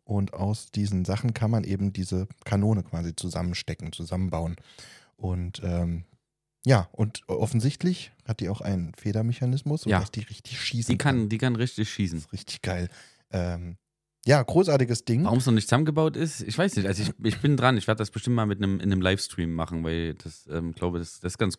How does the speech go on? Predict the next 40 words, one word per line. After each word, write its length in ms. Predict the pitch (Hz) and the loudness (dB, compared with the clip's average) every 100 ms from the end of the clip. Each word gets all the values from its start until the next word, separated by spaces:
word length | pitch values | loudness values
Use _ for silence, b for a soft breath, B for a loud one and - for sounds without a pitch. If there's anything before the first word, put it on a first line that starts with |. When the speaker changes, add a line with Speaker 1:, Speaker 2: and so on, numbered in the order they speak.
| - | 0
Speaker 2:
cool. 160 | 98 80 B | 0 0 B
Speaker 1:
Ist 140 | - 143 | 4 6
auf 100 | 139 | 6
jeden 160 | 143 | 4
Fall 160 | 160 160 151 | 2 0 2
cool. 180 | 156 | 2
Wie 60 | 139 | 2
gesagt, 320 | 127 120 131 | 2 0 0
ich 120 | - | -2
hat, 220 | 131 135 - | 0 0 -2
ich, 180 | 123 | -2
ich 140 | - - | -2 0
liebe 240 | 147 160 | 4 4
dieses 300 | 139 131 127 | 4 2 0
Konzept 500 | - 117 - 139 - | 2 2 2 0 0
grundsätzlich, 640 | - 110 113 - 170 214 - | 0 4 4 2 0 -2 -8
weil 420 | 104 110 107 107 - b b _ | 0 4 6 4 2 b b _
du 60 | 113 | 2
mit 220 | 113 - _ | 2 2 _
wenig 480 | 101 110 170 180 95 | -2 4 4 4 2
Aufwand, 640 | 147 - 110 143 - - _ _ | 2 4 2 2 -2 -10 _ _
äh, 360 | 98 101 98 101 | 0 2 2 0
echt 200 | 110 120 | -2 -4
was 160 | - - | -6 -6
Cooles 500 | - 143 143 131 - | -2 2 4 2 -2
da 320 | - 101 101 | 0 0 0
hinkriegen 440 | 113 131 139 107 101 | 0 -2 0 -2 0
kannst, 420 | 104 101 143 - | 0 0 -2 -8
was 280 | - - 104 | -10 -6 -4
dann 180 | 104 98 | -4 0
geil 240 | 95 98 | 0 0
aussieht, 400 | - 131 - 123 | 0 -2 0 -4
dekorativ 540 | 101 107 98 95 135 131 | -4 -2 -2 -2 -4 -2
ist 160 | 123 B B B B | -4 B B B B
und 200 | 117 98 | 6 8
auch 80 | |
noch 120 | 104 101 | 6 4
funktional. 600 | 110 101 87 90 98 156 B B B B B - | 0 -2 -2 0 0 0 B B B B B 4
Und, 320 | 113 123 - | 6 6 2
ähm, 460 | - 113 113 113 110 | 4 6 8 6 4